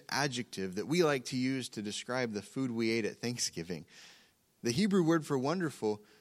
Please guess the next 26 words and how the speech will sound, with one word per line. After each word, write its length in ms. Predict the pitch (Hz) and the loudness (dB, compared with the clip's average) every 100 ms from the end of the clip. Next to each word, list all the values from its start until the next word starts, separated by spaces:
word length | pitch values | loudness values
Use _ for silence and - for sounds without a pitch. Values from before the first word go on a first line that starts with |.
| _ 110 | _ -10
um, 120 | 107 | -4
indicates 560 | 135 185 185 175 147 - | 0 0 0 0 2 2
something 400 | 165 156 151 143 | 0 0 -2 -2
uncommon, 840 | 156 180 185 - 165 170 117 90 98 | 0 2 0 -2 -4 -2 -2 -4 -2
uniquely 540 | 120 151 196 196 196 | -2 0 -2 0 0
special, 500 | - - 175 - 131 | 0 0 0 0 0
or 300 | 107 127 127 - - - | 0 -2 -4 -6 -18 -6
miraculous. 880 | 131 139 170 180 - 85 71 - - - - _ _ _ _ _ _ | -2 2 2 0 -6 -12 -10 -12 -14 -20 -20 _ _ _ _ _ _
My 120 | - 160 | -2 2
Thanksgiving 640 | - 170 - 156 143 139 | 4 4 4 2 2 2
meal 160 | 139 | 2
was 180 | 131 117 | 2 2
really 600 | 131 135 151 175 170 156 | 0 2 6 8 8 4
good. 340 | 120 143 131 104 | 2 0 2 4
My 160 | 127 | 4
wife 320 | 143 160 165 - - - | 6 4 2 -2 -16 -8
knocked 440 | 131 151 175 190 196 | 0 6 6 6 4
it 120 | 180 | 4
out 160 | 165 170 | 6 4
of 80 | |
the 100 | 151 | 2
park 380 | 143 160 156 151 | 0 2 0 0
this 320 | - 98 - | -8 -6 -4
year. 180 | 92 85 - _ _ _ - | -4 -6 -8 _ _ _ -2
But 120 | 131 | 2
it 180 | 151 | 2